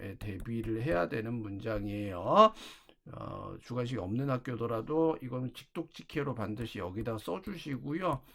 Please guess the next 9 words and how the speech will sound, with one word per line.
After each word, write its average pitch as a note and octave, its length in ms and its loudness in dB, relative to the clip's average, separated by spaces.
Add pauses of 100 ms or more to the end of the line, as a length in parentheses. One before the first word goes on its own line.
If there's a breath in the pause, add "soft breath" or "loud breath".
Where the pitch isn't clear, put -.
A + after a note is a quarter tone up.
(240 loud breath)
영어로 A#2+ 360 -2
한번 G#2 220 -2
써주세요. C3+ 640 -6
영어 A2+ 220 -2
문장을 B2 720 0 (180 soft breath)
스트럭-, - 560 -4
스트럭처, - 560 -4
즉 A2 140 -6
구조를 F3 640 0